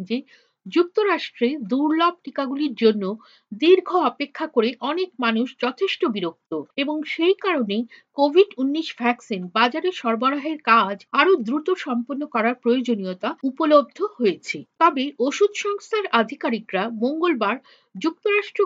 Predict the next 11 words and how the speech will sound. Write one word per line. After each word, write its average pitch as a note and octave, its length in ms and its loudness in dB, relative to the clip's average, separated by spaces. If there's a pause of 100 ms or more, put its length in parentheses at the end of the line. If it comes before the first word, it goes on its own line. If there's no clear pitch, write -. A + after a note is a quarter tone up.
কংগ্রেসকে B3+ 560 -2
বলেছেন G#3+ 520 -2 (380)
যে D#4 60 -4 (100)
তারা D4 400 2
ভ্যাকসিন A#3+ 460 -4
সরবরাহ B3+ 600 -2 (120)
করছেন D4+ 420 -2 (120)
এক G#3 240 0
বড় C4 240 0
উপায়। F#3 420 -6 (200)
Pfizer F4 440 6